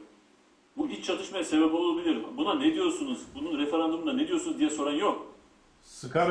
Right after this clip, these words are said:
Speaker 2: öyle, sormak da
Speaker 1: İşte
Speaker 2: ondan.
Speaker 1: bak şöyle olacak, böyle olacak, bilmem ne. Yani işin böyle sanki pozitifmiş gibi gö-, oluşan, görünen kısımları ifade ediliyor. Ama perde arkasından ülkenin bölünmesi için de kapı aranıyor. İşte genel af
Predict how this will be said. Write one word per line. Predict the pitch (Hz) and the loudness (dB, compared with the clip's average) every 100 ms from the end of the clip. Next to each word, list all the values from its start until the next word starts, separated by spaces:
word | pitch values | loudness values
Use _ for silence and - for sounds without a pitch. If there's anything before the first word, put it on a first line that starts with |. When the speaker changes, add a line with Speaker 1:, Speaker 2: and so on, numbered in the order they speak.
| 175 | 4
Speaker 2:
öyle, | 131 | 2
sormak | 127 135 147 180 - | -2 -4 -2 -2 -2
da | |
Speaker 1:
İşte | 139 135 | -4 -2
Speaker 2:
ondan. | 127 | -2
Speaker 1:
bak | 120 - | -2 -2
şöyle | 135 151 | 0 2
olacak, | 147 123 117 - | 2 -2 -4 -4
böyle | 123 143 | -4 -2
olacak, | 143 123 117 120 | -4 -6 -8 -6
bilmem | 127 135 127 | -4 -4 -6
ne. | 123 | -6
Yani | 110 123 110 | -6 -6 -8
işin | - 143 113 | -8 -8 -6
böyle | 107 135 269 | -4 -4 -6
sanki | - 262 254 302 | -8 -8 -8 -6
pozitifmiş | - 311 311 269 262 - | 0 0 0 -6 -8 -10
gibi | 240 | -10
gö-, | 226 247 - - - 156 | -8 -6 -6 -8 -12 -10
oluşan, | 113 107 104 104 | -10 -10 -14 -12
görünen | 110 113 107 | -12 -10 -10
kısımları | - - 110 104 - - 107 | -12 -12 -10 -10 -12 -16 -12
ifade | 107 107 127 | -8 -6 -6
ediliyor. | 202 196 226 - - - _ _ - | -6 -6 -8 -8 -16 -20 _ _ -12
Ama | 104 - | -10 -8
perde | 107 104 - | -6 -4 -4
arkasından | - - - - 262 302 - - | -8 -12 -16 -14 -12 -12 -14 -16
ülkenin | 104 107 131 123 104 | -16 -14 -10 -8 -4
bölünmesi | 110 110 110 - | -4 -6 -10 -14
için | - - | -16 -16
de | - | -14
kapı | - - | -12 -6
aranıyor. | 135 - - - - _ _ _ _ _ _ _ - | -6 -6 -14 -20 -20 _ _ _ _ _ _ _ -20
İşte | - 107 | -16 -4
genel | 123 147 | 0 2
af | 127 | 0